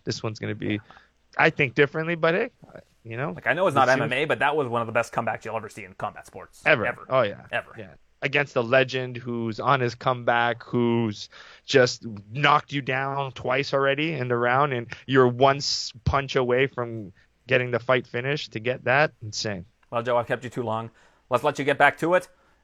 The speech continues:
Speaker 2: and, uh, we'll be back next week to preview, well, we'll recap Bellator and Eagles, and we'll preview Sean Strickland, uh, coming
Speaker 1: Yeah.
Speaker 2: back in, into a, a main event against Jack Hermanson. That should be a, a fun card.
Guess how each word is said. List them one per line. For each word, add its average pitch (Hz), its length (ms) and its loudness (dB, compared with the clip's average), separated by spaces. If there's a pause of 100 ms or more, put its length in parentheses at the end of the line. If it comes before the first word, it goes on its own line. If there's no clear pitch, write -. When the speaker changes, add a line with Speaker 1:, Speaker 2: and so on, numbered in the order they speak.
Speaker 2:
and, 113 180 -8
uh, 113 160 0
we'll 127 120 -2
be 135 100 -6
back 135 280 -2
next 123 240 -10
week 151 280 -12
to 113 400 -10 (720)
preview, 160 720 0
well, 135 160 0
we'll 131 120 -4
recap 147 320 0
Bellator 147 380 4
and 127 80 -2
Eagles, 151 340 -2
and 151 100 0
we'll 151 100 0
preview 160 520 -4 (200)
Sean 170 300 -2
Strickland, 151 600 -4 (380)
uh, 127 220 2
coming 147 260 -2
Speaker 1:
Yeah. 139 60 0
Speaker 2:
back 131 300 4
in, 156 200 -6
into 156 340 -4
a, 160 160 2
a 156 40 -2
main 165 200 -4
event 165 220 -2
against 165 200 -6
Jack 160 220 4
Hermanson. 180 400 -8
That 123 120 -10
should 147 140 -16
be 160 100 -4
a, 156 220 -2
a - 40 -6
fun 175 240 -4
card. - 300 -2